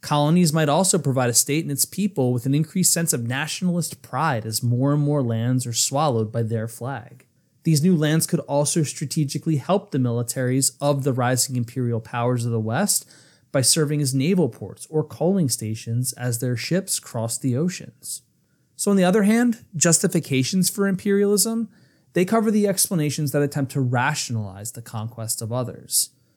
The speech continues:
Some had adopted the recent theories of Charles Darwin regarding the evolution of species by latching onto his belief in the survival of the fittest. They took this idea,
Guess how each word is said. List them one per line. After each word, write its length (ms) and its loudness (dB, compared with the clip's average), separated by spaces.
Some 300 4
had 140 2
adopted 440 2
the 80 2
recent 360 0
theories 320 -2
of 80 -8
Charles 400 0
Darwin 580 0
regarding 380 2
the 120 2
evolution 540 -2
of 80 -2
species 760 -2
by 100 2
latching 400 2
onto 200 2
his 140 0
belief 380 -4
in 100 -2
the 60 -2
survival 540 -6
of 80 -10
the 80 -12
fittest. 600 -8
They 120 4
took 240 0
this 220 2
idea, 500 -4